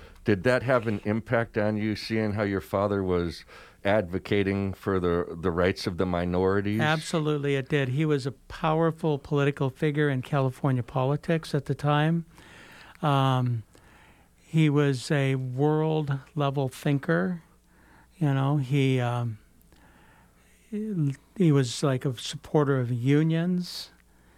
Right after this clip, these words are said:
Speaker 2: He was a supporter of what really was the background of, you know, the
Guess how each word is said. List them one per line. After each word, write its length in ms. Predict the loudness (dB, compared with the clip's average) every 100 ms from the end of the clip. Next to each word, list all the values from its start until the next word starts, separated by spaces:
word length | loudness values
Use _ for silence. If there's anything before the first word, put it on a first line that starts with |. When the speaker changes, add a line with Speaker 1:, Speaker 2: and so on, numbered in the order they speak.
| -20 -20 _
Speaker 2:
He 160 | _ -2
was 180 | 0 -2
a 60 |
supporter 760 | -2 -4 -2 2 2 2 0 -4 -10 -20 -16 -4
of 160 | -2
what 420 | 0 0 -2 -6 -16 -20 -20 -20 -8
really 400 | -2 2 4 4 2
was 160 | 2
the 80 | -2
background 640 | 0 0 0 0 0 0
of, 220 | -2 -2 -4
you 140 | -2
know, 140 | -2
the 300 | -2 -2 -2